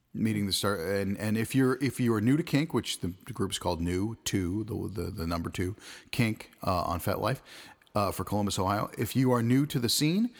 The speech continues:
come on out. Uh, we're starting a new cycle. We do four classes, uh, or four uh, I don't know, four, four meetings that cover a lot of the basics in the scene.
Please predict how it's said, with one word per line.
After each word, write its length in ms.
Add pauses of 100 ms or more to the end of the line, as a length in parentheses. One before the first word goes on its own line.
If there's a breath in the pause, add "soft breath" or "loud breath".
(200 loud breath)
come 160
on 160
out. 340
Uh, 280
we're 100
starting 340
a 40
new 220
cycle. 520
We 140
do 500
four 300
classes, 600 (420 loud breath)
uh, 280
or 160
four 360 (640)
uh, 240
I 40
don't 80
know, 120
four, 400
four 260
meetings 580
that 140
cover 280
a 60
lot 160
of 60
the 80
basics 420
in 80
the 60
scene. 340